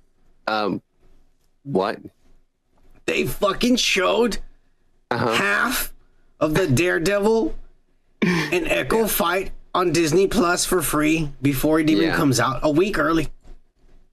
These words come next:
Speaker 1: I know.
Speaker 2: They
Speaker 1: I
Speaker 2: said
Speaker 1: know.
Speaker 2: that this, this is probably, like, like, fourteen minutes or twelve minutes. They showed, like, half of it. And I gotta say, man,
Speaker 1: Mm-hmm.
Speaker 2: this is very lame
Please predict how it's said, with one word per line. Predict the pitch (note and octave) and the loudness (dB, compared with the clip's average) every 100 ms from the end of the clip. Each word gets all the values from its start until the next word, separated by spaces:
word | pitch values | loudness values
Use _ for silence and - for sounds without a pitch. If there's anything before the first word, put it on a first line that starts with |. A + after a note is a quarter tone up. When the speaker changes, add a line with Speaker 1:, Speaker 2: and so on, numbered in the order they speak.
| _ | _
Speaker 1:
I | F#2+ A2+ | -4 0
know. | B2 F#2+ - _ _ - _ - - | 0 0 -4 _ _ -20 _ -20 -4
Speaker 2:
They | E3 | -2
Speaker 1:
I | |
Speaker 2:
said | A#3+ B3 | 0 0
Speaker 1:
know. | B3 | 0
Speaker 2:
that | E3 | 0
this, | A3 | 0
this | - | 0
is | A3+ | -2
probably, | A3 A3 A#3 | 0 0 2
like, | G#3+ F3 B2+ | 2 0 0
like, | D#3 C3 | 0 -2
fourteen | - F#3 F#3+ - G#3 | -2 0 0 2 2
minutes | C3+ C#3 E3 C3+ | 4 2 0 -2
or | C3 | -2
twelve | - F3 D#3+ | -2 0 2
minutes. | C3 C#3+ C3+ - - _ _ - - _ - | 2 2 0 -6 -14 _ _ -20 -20 _ -4
They | |
showed, | C#3+ A3 A3 | 0 0 0
like, | G#3+ | -2
half | - D3+ F#3+ | 0 -2 -2
of | F#3+ | 0
it. | C3 - - - - | 0 -2 -10 -14 -2
And | G3 | 0
I | A3+ | 0
gotta | A3+ B3+ | 0 0
say, | - G3+ A3+ A#3 | 0 0 2 2
man, | G3 F#3+ F#3 D3 - - _ _ A#2+ | 2 4 2 0 -8 -18 _ _ 0
Speaker 1:
Mm-hmm. | A#2+ B2 B2+ C3 - - - - - _ _ _ _ _ _ _ _ _ _ | 2 4 2 0 -12 -20 -20 -20 -20 _ _ _ _ _ _ _ _ _ _
Speaker 2:
this | C#3+ F#3 - | 0 2 2
is | A3 D3+ A#2+ G#2+ - - | 0 0 0 0 -2 0
very | B2 B2 D#3+ F#3 | 2 2 2 4
lame | F#3+ F3 D#3 D#3 E3 E3+ D#3 | 4 4 2 2 2 2 0